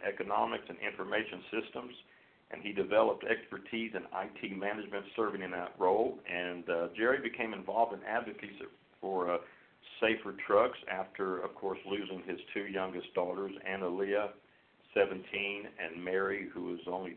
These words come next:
thirteen, due to a, uh, under, truck underride crash. And since then, he has reached out to over one hundred trucking companies and trailer manufacturers, asking them to voluntarily improve their underride protection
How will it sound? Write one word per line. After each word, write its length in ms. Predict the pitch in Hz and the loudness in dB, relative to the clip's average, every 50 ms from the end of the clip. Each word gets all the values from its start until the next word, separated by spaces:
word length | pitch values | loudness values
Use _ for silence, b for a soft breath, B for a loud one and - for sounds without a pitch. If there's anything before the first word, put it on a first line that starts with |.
| - - | -4 -2
thirteen, 680 | 101 101 101 101 - - 95 98 98 98 98 98 98 B B B B B B B B B _ _ _ _ _ - | -2 -2 -2 -4 -8 -6 -4 -2 -2 -2 -4 -8 -10 B B B B B B B B B _ _ _ _ _ -2
due 260 | 101 101 98 98 98 98 - | 0 0 0 0 -4 -4 -6
to 200 | 98 95 92 90 | -4 0 0 2
a, 180 | 85 85 85 | 2 2 2
uh, 320 | 85 82 80 82 82 - 92 | 2 2 0 0 -2 -4 -6
under, 180 | 90 87 87 - - - - | -6 -6 -8 -10 -10 -2 0
truck 220 | 92 92 85 - | 0 0 0 -2
underride 480 | 98 87 87 90 87 87 87 85 85 - | -6 -4 -2 0 2 4 2 2 0 -4
crash. 380 | - - 85 90 92 101 - - | -2 0 2 4 4 2 2 -2
And 120 | 85 85 - - | -8 -12 -6 -4
since 160 | 117 110 - - - | -4 -4 -4 -4 -4
then, 260 | 120 127 131 120 110 107 - B B B B B B B B B B B | -2 0 0 0 -2 -4 -6 B B B B B B B B B B B
he 140 | - 107 98 | -8 -2 0
has 180 | 104 92 - 110 | 0 0 0 0
reached 300 | 117 117 113 - - 101 | -2 -2 -2 -2 -2 0
out 240 | 104 107 104 104 | 2 2 2 0
to 80 | - - | -2 0
over 240 | - 101 95 95 90 | 0 0 0 0 -4
one 280 | 87 98 113 123 131 | -4 -2 0 0 0
hundred 300 | 123 139 127 123 113 107 - | 0 -2 0 0 0 -4 -2
trucking 360 | - 123 117 - - 98 95 | 2 2 2 2 0 -6 -4
companies 400 | - 110 104 104 - 98 95 95 | -2 -2 -2 -2 -2 -6 -6 -6
and 100 | 95 85 - | -8 -10 -8
trailer 320 | - - 110 110 110 104 | 0 2 4 4 4 2
manufacturers, 800 | 104 98 98 95 95 92 - 101 98 98 95 95 - 92 92 87 95 | 0 -4 -2 -2 -2 -2 0 0 0 0 0 -2 -4 -4 -2 -2 0
asking 320 | 95 101 101 101 - 98 92 | 0 0 0 -2 -6 -6 -6
them 160 | 95 92 - | -6 -4 -4
to 80 | - 85 | -4 -2
voluntarily 760 | - 90 90 98 98 95 98 - 98 92 95 95 92 92 90 | -2 0 0 0 0 -2 -4 -2 0 2 2 2 2 0 -2
improve 420 | 87 - - - 101 101 101 98 | -4 -6 -4 -2 -2 -2 0 2
their 120 | 95 90 90 | 0 0 2
underride 500 | 95 98 95 92 90 92 90 90 87 - | 0 -2 -2 0 0 2 2 0 -2 -4
protection 580 | 98 - - - 98 98 - - - 87 85 | -10 -10 0 2 2 2 2 0 -6 -8 -10